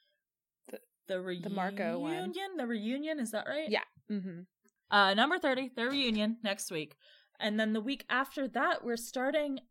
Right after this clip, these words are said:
Speaker 2: the new year with a new unit.
Speaker 1: So, um, to start off the new year, the new unit, we're going to be, uh, reading a book that was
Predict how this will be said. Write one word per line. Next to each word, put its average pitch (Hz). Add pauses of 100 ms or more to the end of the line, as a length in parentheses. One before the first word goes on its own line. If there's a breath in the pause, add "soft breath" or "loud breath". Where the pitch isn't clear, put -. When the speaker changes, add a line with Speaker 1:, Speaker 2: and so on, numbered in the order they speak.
(160)
Speaker 2:
the 208
new 233
year 240
with 233
a 247
new 240
unit. 233 (480)
Speaker 1:
So, 269 (220)
um, 247
to 277
start 339
off 440
the 392
new 339
year, 302 (140)
the 262
new 247
unit, 247
we're 254
going 320
to 302
be, 262 (100)
uh, 214 (320)
reading 302
a 226
book 233
that 190
was 202